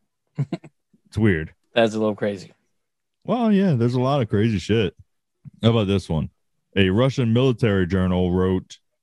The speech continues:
Speaker 2: that ionospheric testing would, quote,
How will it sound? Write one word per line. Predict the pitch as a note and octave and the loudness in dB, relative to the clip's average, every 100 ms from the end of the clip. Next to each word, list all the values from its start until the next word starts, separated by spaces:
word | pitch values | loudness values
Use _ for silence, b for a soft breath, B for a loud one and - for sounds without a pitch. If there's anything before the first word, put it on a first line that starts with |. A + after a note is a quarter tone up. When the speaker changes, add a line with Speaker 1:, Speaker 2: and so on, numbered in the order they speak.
| F#2+ | -2
Speaker 2:
that | F2 F2+ - _ _ _ - | -2 -2 -6 _ _ _ 0
ionospheric | F#2+ A#2+ D3+ C3+ - B2+ B2 A2 | 2 2 0 -4 -2 0 0 -4
testing | - B2+ A#2+ - F2 E2+ F#2 | -2 -2 -2 -4 -2 -4 -6
would, | - F2+ E2+ E2 - _ _ | -4 -2 -2 -6 -10 _ _
quote, | - A2 F#2+ | 0 0 -2